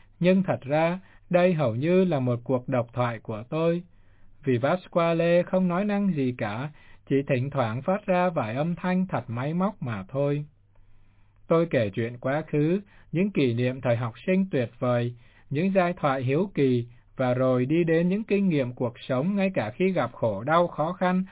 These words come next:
cũng có thể đem lại nguồn lực tái sinh nếu biết sống theo tinh thần tin mừng. Cuộc đối thoại của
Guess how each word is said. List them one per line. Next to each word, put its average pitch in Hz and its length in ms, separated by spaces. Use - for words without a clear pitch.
cũng 185 160
có 202 160
thể 117 280
đem 185 220
lại 135 300
nguồn 127 260
lực 117 260
tái 147 340
sinh 180 240
nếu 135 320
biết 196 260
sống 156 240
theo 185 360
tinh 196 240
thần 120 280
tin 170 280
mừng. 113 240
Cuộc 123 220
đối 131 180
thoại 147 280
của 110 200